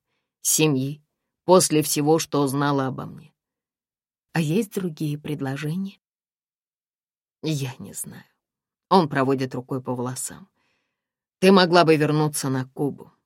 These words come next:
купить дом поблизости от родителей. Там ты была бы в безопасности. Если ты этого хочешь, я понял бы тебя. Что касается нашего брака, то я ошибся. Считаю, что с такой жизнью могу иметь жену.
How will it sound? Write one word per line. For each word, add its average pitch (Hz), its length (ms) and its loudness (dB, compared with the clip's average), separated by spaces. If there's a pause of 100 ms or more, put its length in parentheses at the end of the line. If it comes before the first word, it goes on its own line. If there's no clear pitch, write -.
(240)
купить 165 440 4
дом 156 340 2
поблизости 143 720 -4
от 131 180 -8
родителей. 131 680 -10 (800)
Там 170 380 4
ты 170 140 2
была 156 220 4
бы 147 120 0
в 135 40 -2
безопасности. 135 1040 -8 (320)
Если 170 440 4
ты 135 120 -2
этого 131 400 0
хочешь, 151 560 -6 (640)
я 165 200 4
понял 131 360 -10
бы - 140 -18
тебя. - 380 -20 (1200)
Что 160 240 -2
касается 139 520 -2
нашего 131 400 -4
брака, 147 420 -4
то 156 120 -2
я 135 220 -2
ошибся. - 580 -14 (360)
Считаю, 156 440 2
что 151 220 -4
с 147 60 -8
такой 143 300 0
жизнью 151 420 0
могу 143 300 -2
иметь 135 340 -2
жену. 127 360 -8